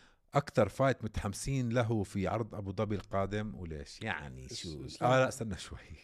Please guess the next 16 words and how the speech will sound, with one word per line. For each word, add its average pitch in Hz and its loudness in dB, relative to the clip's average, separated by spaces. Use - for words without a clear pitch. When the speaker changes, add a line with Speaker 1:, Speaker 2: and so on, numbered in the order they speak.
Speaker 2:
ولا. 135 4
Speaker 1:
آه، 82 -8
با، 85 -2
با، 90 -4
با، 90 -2
Speaker 2:
لا. 120 4
Speaker 1:
با، 151 2
با، 185 4
Speaker 2:
هلا 139 6
Speaker 1:
با، 147 6
با، 180 6
Speaker 2:
متحمسين. 190 4
Speaker 1:
با، 139 4
با، - -2
با، 120 4
با. - -4